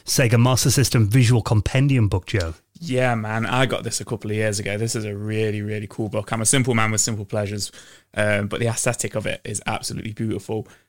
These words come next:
Speaker 2: Um, but yeah, man, you get four hundred and twenty pages here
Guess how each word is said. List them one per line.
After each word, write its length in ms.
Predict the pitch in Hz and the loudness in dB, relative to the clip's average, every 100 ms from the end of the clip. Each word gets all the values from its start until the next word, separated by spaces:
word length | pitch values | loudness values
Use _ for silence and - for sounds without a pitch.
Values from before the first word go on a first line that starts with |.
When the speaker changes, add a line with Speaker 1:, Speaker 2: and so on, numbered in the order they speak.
| _ | _
Speaker 2:
Um, 540 | 110 107 104 107 107 - | -4 -2 0 0 -2 -4
but 140 | - | -6
yeah, 220 | 117 113 | 0 0
man, 240 | 104 104 107 | 0 -2 -2
you 100 | 104 | 0
get 180 | 117 - | -2 -2
four 500 | - - 135 127 123 | -12 -4 2 2 2
hundred 280 | 123 110 | 0 2
and 100 | 107 | 0
twenty 300 | 101 113 107 | 0 -2 -4
pages 420 | - 110 104 101 - | -2 -2 0 -2 -2
here 300 | 107 104 | -2 -4